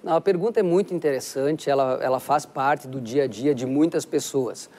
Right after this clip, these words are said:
A pessoa contribui durante muito tempo trabalhando na iniciativa privada, lá pelas tantas ela é aprovada num concurso público e aí ela fica na dúvida, o que eu fazer?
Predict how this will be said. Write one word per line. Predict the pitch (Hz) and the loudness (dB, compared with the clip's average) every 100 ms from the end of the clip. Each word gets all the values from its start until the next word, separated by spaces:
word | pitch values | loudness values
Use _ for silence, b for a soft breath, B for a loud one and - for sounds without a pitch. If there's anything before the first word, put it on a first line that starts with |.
| B | B
A | B | B
pessoa | 190 - 214 | -2 2 2
contribui | 202 185 165 170 | 2 -2 0 0
durante | 160 160 160 147 | 2 2 0 0
muito | 165 185 - | 2 0 0
tempo | 160 160 147 135 131 | 0 0 -2 -8 -4
trabalhando | 147 135 139 151 147 | -2 0 2 2 2
na | 139 | 0
iniciativa | 139 147 - 147 | -2 -4 -2 -2
privada, | 175 160 151 175 160 | 0 2 4 2 2
lá | 147 | -2
pelas | 147 143 | -2 -4
tantas | - 147 139 131 | -4 -6 -4 0
ela | 139 | 2
é | |
aprovada | 139 139 120 135 135 | 2 0 0 0 0
num | 135 | -4
concurso | 139 127 139 - | -6 -6 -8 -8
público | - 165 180 190 - | -2 2 2 0 0
e | 190 | 2
aí | 170 | 4
ela | 165 170 | 2 0
fica | - 165 175 | -2 0 0
na | |
dúvida, | 185 151 113 127 | 0 0 -2 -6
o | |
que | - | 0
eu | 415 | 0
fazer? | - - 120 123 | 2 0 0 -2